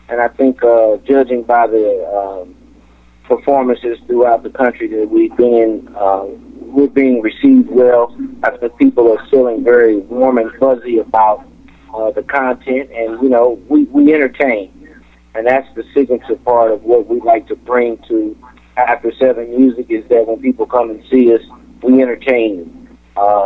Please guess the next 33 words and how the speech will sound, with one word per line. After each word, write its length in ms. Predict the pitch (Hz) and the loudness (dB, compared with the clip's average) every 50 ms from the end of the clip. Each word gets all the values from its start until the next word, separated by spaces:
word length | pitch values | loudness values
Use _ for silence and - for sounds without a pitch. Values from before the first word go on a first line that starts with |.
| 95 | -2
and 140 | 101 107 107 | -4 -4 -2
we 160 | 110 117 113 | -2 -2 -2
try 240 | - - 123 113 113 | -2 0 0 0 0
to 80 | 107 104 | -2 -4
exchange 680 | - - - - - 131 120 117 113 113 110 98 - - | -6 -8 -10 -4 -2 -2 0 0 -2 -2 -4 -6 -4 -2
our 200 | 120 120 120 120 - | 0 0 0 0 -2
energy, 540 | 123 123 123 120 113 107 117 123 117 117 113 - _ _ | -2 -2 -2 -2 -4 -6 -4 -2 -2 -2 -2 -6 _ _
your 260 | 127 127 123 123 117 117 | 2 4 4 4 4 2
energy, 580 | 120 120 113 113 107 - - 113 113 - - - - - - - _ _ | 2 2 0 0 -2 -2 -2 -2 -2 -2 -2 -6 -14 -20 -20 -20 _ _
and 100 | - 104 | -4 -2
everybody 480 | 117 117 113 113 - 113 110 110 107 107 - _ | 0 0 0 2 0 0 0 0 -2 -6 -8 _
feels 380 | - 117 117 113 110 110 104 - - - _ _ _ _ _ - | -4 -2 0 0 -2 -4 -6 -12 -16 -20 _ _ _ _ _ -12
pleased 400 | - - 143 135 135 127 117 - | -6 0 2 4 4 2 2 0
with 160 | 110 107 - | -4 -4 -2
the, 240 | 107 101 - - - - - - - - - | -2 -4 -4 -6 -10 -16 -20 -20 -20 -16 -10
with 360 | 339 110 - - - 117 - - | -10 -10 -8 -6 -6 -6 -4 -4
the 80 | 107 | -6
great 360 | - 117 123 120 113 110 - - | -2 0 0 0 0 -2 -6 -2
feeling 280 | 117 117 117 110 104 101 | 0 2 2 2 -2 -4
about 360 | 95 - 107 104 101 98 - | -4 -2 0 0 0 -2 -4
the 80 | - - | -10 -10
presentation 1160 | - - 113 107 98 98 98 - 113 101 101 101 98 - 101 98 95 - - - - - - _ - | -4 -2 -2 -2 -2 -6 -8 -4 -2 -2 -2 -4 -6 -12 -14 -14 -14 -14 -20 -20 -20 -20 -18 _ -6
and 160 | 107 110 107 | -6 -6 -6
hearing, 520 | - 131 135 135 127 123 117 101 98 - - - 82 - | -2 0 0 2 2 0 -2 -4 -10 -16 -14 -14 -8 -4
again, 520 | 110 107 - - 127 120 107 104 101 95 | -4 -4 -4 -2 -4 -2 -2 -2 -2 -2
the 80 | 95 101 | -4 -4
new 240 | 104 113 123 123 117 | -2 0 0 0 0
music 440 | 113 110 110 113 107 101 107 101 - | 0 -2 -2 -2 -2 -2 -6 -4 -2
along 400 | 104 98 101 101 101 98 95 92 | -2 0 0 0 0 0 0 0
with 300 | 101 107 107 101 - - | 0 0 0 0 -2 -4
the 80 | - 95 | -2 0
old 320 | 107 123 123 113 95 90 | 2 2 2 2 0 -4
music. 280 | 85 - - - - | -12 -18 -20 -20 -20